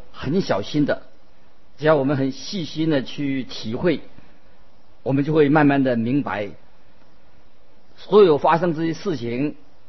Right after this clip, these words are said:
这段经文，主耶稣才是整个事件的主导，主耶稣是掌握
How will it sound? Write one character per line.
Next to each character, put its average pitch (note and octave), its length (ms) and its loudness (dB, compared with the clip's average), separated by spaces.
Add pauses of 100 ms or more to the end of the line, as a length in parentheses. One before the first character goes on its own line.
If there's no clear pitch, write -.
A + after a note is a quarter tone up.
(600)
这 A3 180 0
段 E3+ 220 4
经 D#3+ 200 2
文， A#2+ 320 2 (600)
主 D3 160 0
耶 D#3 220 6
稣 F#3 200 2
才 C3+ 200 2
是 D3 300 0 (580)
整 B2 260 4
个 D#3 180 6
事 G3 340 -2
件 C3 400 2
的 A2+ 280 0
主 D#3 340 -2
导， - 240 0 (880)
主 C#3 120 -2
耶 D#3+ 160 6
稣 F3 140 0
是 E3 160 0
掌 A#2+ 300 0
握 F3 340 6